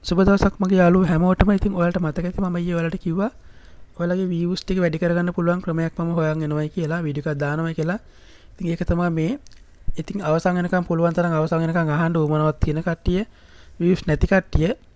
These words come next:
ඇත්තටම වීව්ස් නෑ, කාටවත් වීව්ස් නෑ. ඒක තමයි ඇත්ත කතාව. එහෙමත් කෙනෙකුට තමයි වීව්ස් එකක් තියෙන්නේ. ඒ කියන්නේ වීව්ස් කියන්නේ අපිට වීව්ස් සීයක් දෙසීයක් තියෙනවා කියන්නේ ඇත්තටම ඒක වීව්ස් නෙවෙයි. නමුත් සීයවත් නැති කට්ටිය ඉන්නවා.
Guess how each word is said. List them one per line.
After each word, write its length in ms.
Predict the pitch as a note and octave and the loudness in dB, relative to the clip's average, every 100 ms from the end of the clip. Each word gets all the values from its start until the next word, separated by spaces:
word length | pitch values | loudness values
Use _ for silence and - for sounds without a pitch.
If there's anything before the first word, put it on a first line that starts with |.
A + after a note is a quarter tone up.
| - - - - - - - | -20 -20 -20 -20 -20 -20 -14
ඇත්තටම 400 | - C3 D3+ D#3 | -8 -4 0 0
වීව්ස් 280 | C#3 D3+ D3+ | 2 0 0
නෑ, 280 | C#3+ D3 C#3 - | -2 -2 -2 -6
කාටවත් 440 | - C#3 C#3 C3 C#3+ | -2 -2 0 -2 -2
වීව්ස් 260 | C#3 C3+ | -4 -4
නෑ. 120 | D#3+ | -4
ඒක 100 | D3 | -6
තමයි 180 | - D3 | -4 -6
ඇත්ත 160 | C3 - | -4 -4
කතාව. 380 | C#3+ - C#3+ C3 F3+ - - - - | -2 0 2 2 0 -8 -20 -20 -8
එහෙමත් 300 | E3+ E3+ D#3+ | -2 -2 0
කෙනෙකුට 300 | E3 D#3 D3 | 0 0 0
තමයි 140 | D#3 | -2
වීව්ස් 220 | C#3+ D3 - | 0 0 0
එකක් 120 | E3 D3+ | 0 0
තියෙන්නේ. 420 | - D3 C#3 D3 F#3+ - - - - - | 0 -2 0 -4 -6 -14 -20 -20 -20 -20
ඒ 120 | - | -8
කියන්නේ 220 | D#3 D3 C#3+ | -4 -2 0
වීව්ස් 240 | D3 D#3 | -2 0
කියන්නේ 320 | - D#3+ D#3 | 0 0 0
අපිට 160 | C#3+ C#3+ | -2 -2
වීව්ස් 280 | D3+ D3+ D#3 | -2 -2 0
සීයක් 280 | D3+ D3+ C#3 | 2 2 0
දෙසීයක් 340 | D3 D#3+ D3+ | 0 0 0
තියෙනවා 240 | D3+ D3 | 0 -2
කියන්නේ 180 | D3 D3 | -2 -4
ඇත්තටම 240 | C#3 C#3+ C#3+ | -4 -4 -4
ඒක 120 | C#3 | -4
වීව්ස් 320 | C#3 D3 E3 | -4 -2 -2
නෙවෙයි. 200 | C#3 E3 | -2 0
නමුත් 180 | D#3 D3+ | -2 -4
සීයවත් 400 | - F3+ G3 F#3+ | -2 0 2 2
නැති 200 | F#3 F3 | 0 -4
කට්ටිය 300 | F#3+ F#3 F#3+ | -2 -2 -6
ඉන්නවා. 240 | F#3 F#3+ | -6 -8